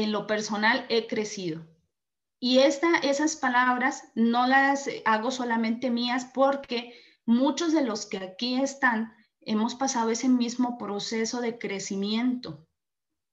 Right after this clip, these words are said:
Y así como nuestro mentor ha tenido paciencia para con nosotros, así también las personas nuevas que estamos invitando y que se están uniendo a nosotros, también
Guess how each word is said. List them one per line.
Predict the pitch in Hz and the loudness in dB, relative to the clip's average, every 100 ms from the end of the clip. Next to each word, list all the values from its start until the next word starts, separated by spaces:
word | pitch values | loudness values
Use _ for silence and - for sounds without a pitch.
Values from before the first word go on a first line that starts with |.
| _ _ _ _ - _ | _ _ _ _ -20 _
Y | 226 | 0
así | 220 269 269 | 0 -2 0
como | 330 320 | 4 6
nuestro | 254 254 233 | 4 0 0
mentor | 214 220 - 233 | 0 0 0 0
ha | 170 | -2
tenido | 185 180 180 185 | -2 -2 -2 -2
paciencia | 185 208 220 247 294 294 | -4 -2 -2 0 -2 0
para | 277 226 233 | 0 0 -2
con | 196 185 | -6 -4
nosotros, | 180 262 262 254 269 277 - - - - | -4 -2 -2 -2 -4 -4 -10 -20 -16 -4
así | 247 240 - 277 311 | -2 -2 -2 2 2
también | 320 302 294 294 339 349 | 4 2 2 4 4 4
las | 262 | 0
personas | - 220 247 269 285 | -4 -4 0 0 2
nuevas | 262 262 262 269 | 2 2 0 0
que | 220 | -4
estamos | - 240 262 330 339 | -4 0 2 2 2
invitando | 269 214 - 220 226 233 | 2 0 -2 -2 0 0
y | 262 | -2
que | 196 | -4
se | 185 | -6
están | 196 - 190 226 | -10 -4 -2 2
uniendo | 269 254 254 | 2 4 4
a | 277 | 4
nosotros, | 294 294 247 226 233 226 - | 2 0 -2 -2 -4 -8 -2
también | 185 185 180 190 202 254 254 | -2 0 -4 -4 -2 -2 -2